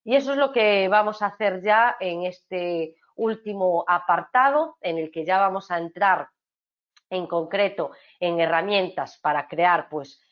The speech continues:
estos contenidos que hemos mencionado, desde los gifs animados, pasando por las infografías, los códigos Q R, etcétera, etcétera. Así que si habéis aguantado hasta ahora, bueno, pues ahora viene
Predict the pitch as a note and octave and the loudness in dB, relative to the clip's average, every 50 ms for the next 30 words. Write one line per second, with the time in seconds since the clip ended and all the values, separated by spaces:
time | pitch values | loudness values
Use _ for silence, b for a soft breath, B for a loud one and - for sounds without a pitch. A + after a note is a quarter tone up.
0 | _ _ _ _ - F#3 F3+ - G3 F#3 - - F#3+ F3 D#3+ F#3 F3 F#3 F#3 F3+ | _ _ _ _ -4 -4 -4 -4 -6 -6 -2 -2 -2 -2 -2 -6 -4 -4 -4 -2
1 | E3+ E3 D#3+ - - F3 E3 D#3+ D#3+ D#3+ D#3+ D#3 D3+ D3+ D3+ - E3+ E3 D#3+ D#3+ | -2 -4 -6 -6 -6 -6 -4 -4 -4 -4 -2 -2 -4 -4 -6 -10 -8 -8 -8 -8
2 | - - D#3+ E3+ G#3 A#3 A#3+ B3+ C4 G#3+ - E3+ D3+ C#3 D#3 D3+ D#3 D3 C#3 C#3+ | -8 -8 -4 0 0 2 2 2 0 0 -2 -4 -4 -4 -6 -6 -6 -6 -8 -8
3 | D#3+ E3+ F3 D#3 - - E3+ E3 E3 E3+ E3+ F3 F3 F3 F3+ F3 - - D#3 - | -8 -8 -8 -8 -8 -6 -6 -4 -4 -2 -2 0 0 0 -2 -4 -4 -8 -10 -6
4 | - D#3+ D#3+ D#3+ E3 E3 E3 b b b b b b _ - F3+ E3+ E3 E3 D3+ | -6 -6 -4 -4 -4 -4 -6 b b b b b b _ 0 0 2 4 4 4
5 | D3+ D3+ D3+ - - _ F3+ F3 E3 - - F3 D#3+ E3 D#3+ D3+ - _ A3 A3 | 2 2 -2 -8 -12 _ -8 -8 -8 -6 -6 -4 -2 0 -2 -2 -4 _ -6 -2
6 | A3+ A#3 A3+ A3+ A3+ A3+ A3 F#3+ F3 D#3+ - - - E3 E3 E3+ D#3 E3 D#3+ - | 0 2 4 4 4 4 2 0 -2 -4 -4 -4 -4 -2 -2 -2 -4 -4 -8 -8
7 | - _ D#3 E3+ F#3+ G#3+ G3+ G3+ G#3+ A3 A3 b b b b b b - E3 D#3+ | -10 _ -2 0 0 0 0 -2 -4 -6 -10 b b b b b b -6 -4 -2
8 | G3 F3+ - E3+ D#3 D#3 D#3 - B3+ B3 B3+ B3+ B3+ C4+ C#4 C4+ B B B B | -4 -2 0 -2 -2 -4 -2 -2 -4 0 0 2 2 2 0 -2 B B B B
9 | B E3 E3 - G#3+ - - A3+ A#3+ B3+ B3 B3 - G3 F#3 F3 F#3+ G3 F#3+ - | B -8 -6 -6 -8 -4 0 0 0 0 0 -2 -2 -2 0 0 0 -2 -2 0
10 | G#3 G3 F3+ F#3+ F#3 F3+ F#3 - - G3+ G3+ E3+ D#3+ F#3+ F3 E3+ E3 D#3+ B B | -2 0 2 2 0 0 0 2 2 2 2 0 -2 -4 -4 -4 -4 -6 B B
11 | B B B B F3 E3+ - _ F#3 F3+ G3 A3 B3 C4 C#4 C#4 C4+ G3+ E3 D3+ | B B B B -4 -4 0 _ 2 4 6 6 6 6 4 2 2 0 -2 -2
12 | C#3+ C3+ C#3 - D#3+ D#3+ - - _ F3 F3 F#3 G3+ G3+ G3+ G3 G3+ F#3+ F#3 F#3 | -4 -8 -8 -8 -10 -10 -10 -6 _ 2 4 4 6 4 2 2 0 -2 -4 -4
13 | F#3 E3 | -6 -10